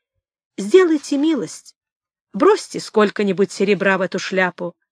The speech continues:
а вам старицей воздастся на том свете». Я тотчас же посмотрел в ту сторону, откуда исходил голос,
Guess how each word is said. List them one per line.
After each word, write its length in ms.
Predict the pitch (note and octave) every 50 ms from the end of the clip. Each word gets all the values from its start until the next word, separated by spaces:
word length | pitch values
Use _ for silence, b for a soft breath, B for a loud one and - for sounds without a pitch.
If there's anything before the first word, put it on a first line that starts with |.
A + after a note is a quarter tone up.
| _ _ _ _ _ _ _ _
а 100 | - C4+
вам 180 | D#4 F#4+ F#4+ F4
старицей 600 | - - - D#4 D#4 E4+ F4+ F4 - - - F#3+
воздастся 600 | E3+ F#3 F#3+ E3 D#3+ F#3+ F#3+ F3 - - - F#3+
на 140 | F3 F3+ F3
том 160 | - F#3 E3+
свете». 520 | - - - F3 F3+ E3+ - - - A3+ - _ _ _ _ _ _ _ _ _ _ _ _ _ _ _ _ _ _ _ _ _ _ _ _ _ _ _ _ _ _ _ _ _ _ _ _ _ _ _ _ _ _ _ _ _ _ _ _ _ _ _ _ _ _ _ _ _ _ _ _ _ _
Я 220 | - G3 A3+ D#4+ D#4
тотчас 380 | - E4+ D#4 - - D4 A#3+
же 80 | C4 C4
посмотрел 500 | - A#3+ - B3+ B3 A#3 - B3 A#3+ A#3
в 80 | -
ту 120 | - - G#3
сторону, 520 | - - - D4+ D#4 D4 A3 F#3+ F#3 F3+
откуда 380 | F3+ F3+ - - G#3+ F#3 - F#3+
исходил 560 | F3 - - - G#3+ G3+ E3 G3 F#3+ F3+ F3
голос, 580 | D#3+ - G#3 F3+ C#3+ - - - - - -